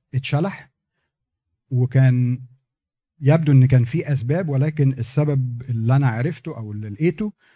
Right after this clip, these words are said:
إن هو رسم كهنة، أو رسم كاهن، بلاش أقول كهنة، رسم كاهن. وطبعا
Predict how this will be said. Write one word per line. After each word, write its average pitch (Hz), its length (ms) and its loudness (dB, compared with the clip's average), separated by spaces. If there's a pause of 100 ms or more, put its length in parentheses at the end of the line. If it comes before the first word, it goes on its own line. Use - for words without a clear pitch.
(280)
إن 131 100 8
هو 147 220 10
رسم 151 360 4
كهنة، 107 440 4 (1120)
أو 123 120 2
رسم 143 260 4
كاهن، 117 560 6 (240)
بلاش 104 260 -8
أقول 98 160 -12
كهنة، - 260 -18 (1000)
رسم 139 460 4 (120)
كاهن. 98 420 4 (680)
وطبعا 120 460 0